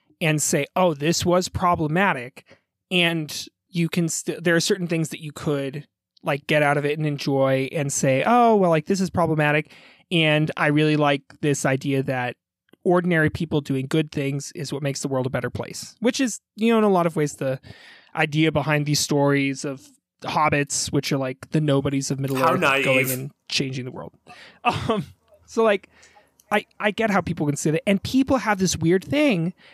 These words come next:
Speaker 1: that they're like, "Oh, well, I can't like anything that's problematic, so everything I like must be, like, a hundred percent perfect." And then they'll be like, Well, I like this thing Heidegger said, so he can't be a Nazi. No, fuck that.
Speaker 2: <laughs>
Speaker 1: He was a fucking Nazi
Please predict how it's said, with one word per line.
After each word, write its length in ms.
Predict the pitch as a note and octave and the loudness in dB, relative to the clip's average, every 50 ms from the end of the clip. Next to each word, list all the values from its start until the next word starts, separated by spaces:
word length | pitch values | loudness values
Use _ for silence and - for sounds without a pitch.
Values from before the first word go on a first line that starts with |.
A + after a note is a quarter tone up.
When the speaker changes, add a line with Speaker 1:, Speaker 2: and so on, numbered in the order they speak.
| _ _ | _ _
Speaker 1:
that 120 | - F#3 - | -2 -2 2
they're 100 | G3 F#3 | 2 2
like, 180 | F3+ E3+ - - | 2 2 2 2
"Oh, 180 | - F3 F#3 F#3 | 2 4 4 4
well, 380 | E3+ E3+ E3 D#3+ D3+ D3+ D3+ - - | 4 4 4 4 2 2 0 -2 -2
I 120 | E3+ F3+ | -2 -2
can't 300 | F3+ - - G3+ F3+ - | -2 0 0 0 0 0
like 260 | E3 E3 E3+ E3+ D#3+ F3 | 0 0 0 2 2 0
anything 420 | E3+ E3 E3 E3 D#3+ - E3 D#3 | 2 2 2 2 2 2 2 2
that's 180 | D3 D3 C#3+ - | 2 0 0 -2
problematic, 680 | - - F3+ D#3 D3+ D#3 D3 D3 C#3+ C#3+ C#3+ C#3+ C3+ - | -2 0 0 2 2 2 2 2 2 2 2 0 0 -2
so 120 | - - - F3+ | -4 -4 -2 -2
everything 380 | E3 D#3+ E3+ E3+ - F3+ E3 D3 | 0 0 0 0 0 0 2 2
I 40 | D3 | 2
like 280 | C#3+ D3 C#3+ D3 - - | 2 2 0 0 0 0
must 260 | D3+ C#3+ C#3+ - - | 2 2 0 0 -2
be, 100 | D#3+ D3+ | -4 -2
like, 200 | C#3+ C#3 C#3 - - | -2 -2 -4 -4 -2
a 60 | E3 | -2
hundred 320 | - - E3+ D#3 D#3+ D3+ - | 0 0 0 0 0 0 -2
percent 340 | D#3+ - - D#3 C#3+ - - | -2 -2 0 -2 -2 -2 -2
perfect." 560 | - E3 D#3+ - - C#3 C3 C3 - - - - _ _ _ _ _ - | -2 -2 -2 0 -2 -4 -4 -4 -8 -14 -20 -20 _ _ _ _ _ -2
And 160 | F#3 F3+ F#3 | 2 2 4
then 140 | F#3 F#3 F#3 | 4 4 4
they'll 120 | F3+ F3 | 4 2
be 120 | E3 E3+ E3 | 2 0 0
like, 180 | E3 D#3 D3+ - - - | 0 0 0 -2 -4 0
Well, 120 | - E3+ E3+ | 2 4 4
I 60 | F3+ | 4
like 220 | G3+ A#3+ C4+ C4 | 4 2 2 0
this 140 | C#4 A#3+ - | -2 -2 0
thing 160 | - B3+ A3+ | 2 2 4
Heidegger 320 | F#3+ G#3+ A3 G#3 E3+ F3 E3 | 4 4 2 2 2 0 0
said, 460 | - - B3 A#3+ F#3+ D#3+ D3+ F3+ - _ _ _ _ _ _ _ _ - | 0 2 2 2 2 0 0 -4 -8 _ _ _ _ _ _ _ _ -4
so 180 | - - F3+ | 0 2 2
he 100 | F3 G#3 | 2 2
can't 280 | - - G#3+ G3+ G3+ - | 0 0 0 0 2 2
be 100 | A3 G#3 | 2 2
a 40 | G#3 | 2
Nazi. 500 | A#3+ C4 D4+ - - - C#3 C#3 D3+ - - _ _ _ - | 0 -2 -4 -6 -8 -12 -12 -12 -14 -16 -20 _ _ _ 0
No, 280 | C#4 E4+ E4 B3+ D#3 C#3 | 2 4 4 4 2 -2
fuck 560 | - - - C#3+ A#2+ D3 F#3+ E3+ C#4+ D4 - D#3 C#3 | -8 -12 -10 -6 -2 0 2 2 2 2 2 2 2
that. 460 | - C#4+ D#4 C4 F#3 D3+ - - - - | 4 4 4 4 2 0 -2 -4 -8 -16
Speaker 2:
<laughs> 320 | - - - - - - | -16 -16 -16 -18 -20 -6
Speaker 1:
He 160 | - - C4 C#4+ | 0 2 4 4
was 160 | D4 C#4 - | 4 4 2
a 200 | - - C4+ A#3 | 2 2 0 0
fucking 500 | - - B3+ B3+ B3+ - B3 A#3 G#3 G3+ | -2 -2 -4 -4 -4 -4 -4 -6 -4 0
Nazi 640 | F#3+ G3+ B3 F#4+ - - - - E3 E3 F#3 G3+ | 0 2 2 0 0 -2 -4 -4 -2 -2 -2 -4